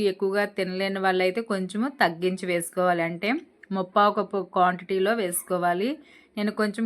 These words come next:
క్యారెట్ తురుము అది వేస్తున్నాను కదా అని ఉద్దేశంతో ఈక్వల్గా తీసుకున్నాను అనమాట బెల్లం పౌడరు. ఒకవే-, ఒకవేళ మీరు క్యారెట్ తురుము వెయ్యలేని ఎడల కొంచెము బెల్లం క్వాంటిటీ తగ్గించి వేసుకోండి, అప్పుడే టేస్టీగా ఉంటుంది.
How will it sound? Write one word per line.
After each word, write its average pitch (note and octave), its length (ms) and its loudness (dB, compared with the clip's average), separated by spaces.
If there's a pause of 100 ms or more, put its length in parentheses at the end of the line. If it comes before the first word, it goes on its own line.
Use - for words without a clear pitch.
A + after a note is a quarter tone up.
(100)
క్యారెట్ G3+ 460 4
తురుము G#3 220 0
అది G3+ 200 0
వేస్తున్నాను G3 600 -2
కదా F#3+ 200 0
అని F#3+ 160 -6
ఉద్దేశంతో F3+ 600 -2 (800)
ఈక్వల్గా A3 560 2 (100)
తీసుకున్నాను F#3+ 540 -2
అనమాట E3+ 280 -2 (160)
బెల్లం E3+ 360 0
పౌడరు. E3 360 -2 (440)
ఒకవే-, G#3 240 -4 (320)
ఒకవేళ G3+ 360 10 (140)
మీరు G#3 200 6 (200)
క్యారెట్ F#3+ 460 6
తురుము G#3 340 4
వెయ్యలేని G3 560 4 (120)
ఎడల F3 240 4 (480)
కొంచెము G3 340 2 (140)
బెల్లం F#3 340 4
క్వాంటిటీ G3 400 2 (120)
తగ్గించి F3+ 500 0
వేసుకోండి, F3 560 -2 (100)
అప్పుడే F3+ 240 -2 (100)
టేస్టీగా F3+ 640 0
ఉంటుంది. E3 400 -4